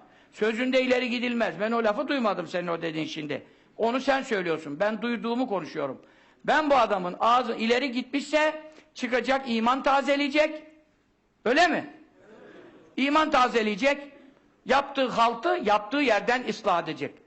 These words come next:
"İllellezine teabu." Hocaların, ilim adamlarının tevbesi Allah'la arasında kalamaz. Tevbe Allah'la arasında olacak. Sonra "ve aslahu," yaptığı yanlışı düzeltecek. Sonra "ve beyyenu," açıklama yapacak. Öyle mi?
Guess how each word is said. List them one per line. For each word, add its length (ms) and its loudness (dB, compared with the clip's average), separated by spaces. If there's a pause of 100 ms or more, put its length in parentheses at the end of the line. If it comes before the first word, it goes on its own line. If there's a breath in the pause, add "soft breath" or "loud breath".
(180)
"İllellezine 640 -2
teabu." 580 2 (380 loud breath)
Hocaların, 580 0
ilim 240 0
adamlarının 520 0
tevbesi 760 0 (200)
Allah'la 420 4
arasında 480 0
kalamaz. 460 0 (480 soft breath)
Tevbe 600 2
Allah'la 400 2
arasında 460 0
olacak. 600 0 (240 loud breath)
Sonra 320 0
"ve 60 2
aslahu," 540 0
yaptığı 340 0
yanlışı 360 -4
düzeltecek. 500 0 (280 loud breath)
Sonra 300 2
"ve 160 0
beyyenu," 680 0 (220)
açıklama 480 -2
yapacak. 400 -6
Öyle 260 4
mi? 240 -4